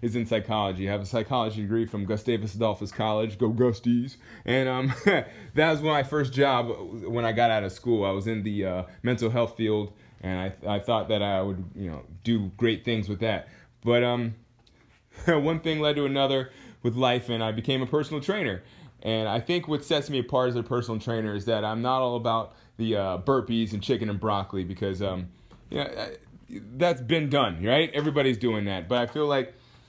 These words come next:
what really sets me apart is that mindset aspect. I'm, uh, my psychology background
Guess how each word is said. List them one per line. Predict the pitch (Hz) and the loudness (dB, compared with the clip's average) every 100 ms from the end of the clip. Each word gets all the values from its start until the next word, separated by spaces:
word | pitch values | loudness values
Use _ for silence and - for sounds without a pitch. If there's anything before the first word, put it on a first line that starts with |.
| _ - | _ -10
what | 123 147 143 - - - - - | 0 2 2 -4 -20 -20 -20 -14
really | 123 127 160 143 | -2 2 2 2
sets | 156 139 | 0 0
me | 143 | -2
apart | - 131 110 | 2 4 4
is | 104 | 2
that | 110 | -2
mindset | 104 107 107 98 95 90 | 2 2 0 -2 -4 -4
aspect. | 90 85 - 87 101 | -4 -6 -8 -6 -4
I'm, | 107 107 98 92 | -4 -4 -8 -8
uh, | 104 | -4
my | 110 104 | -4 -4
psychology | - 123 117 127 123 127 | -2 -2 0 -2 -2 -4
background | 117 117 104 117 107 101 | -2 -2 -2 -2 -2 -4